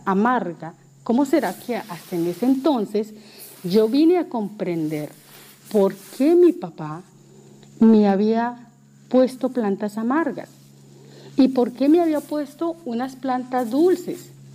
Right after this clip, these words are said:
¿Sí? Entonces la planta amarga que utilizo o que ellos me dieron, me pusieron en la mente,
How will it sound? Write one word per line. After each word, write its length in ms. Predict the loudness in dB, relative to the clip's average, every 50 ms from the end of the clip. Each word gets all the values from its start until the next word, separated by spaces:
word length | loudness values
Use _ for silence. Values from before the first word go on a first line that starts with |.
| -20 -20 -16 -8
¿Sí? 340 | -4 -2 -2 -2 -2 -6 -16 -20 -20 -20 -8 -4
Entonces 360 | -2 0 0 0 0 0 0
la 120 | 0 0 0
planta 300 | 0 2 2 4 4 4
amarga 340 | 4 4 2 0 -2 -4 -2
que 120 | -2 -2
utilizo 640 | 0 0 0 0 0 0 -4 -6 -6 -4 -4 -4 -6 -8 -18 -20 -20 -20 -14 -6 -2
o 160 | -2 -2 0
que 100 | 0 0
ellos 220 | 2 2 0 2
me 120 | 2 2 4
dieron, 380 | 4 4 2 2 2 -2 -4 -8 -14 -16 -8 -4
me 100 | -4 -2
pusieron 460 | -2 -2 -2 0 0 2 2 2 2
en 100 | 2 2
la 80 | 2 2
mente, 420 | 2 2 0 0 0 0 -2 -4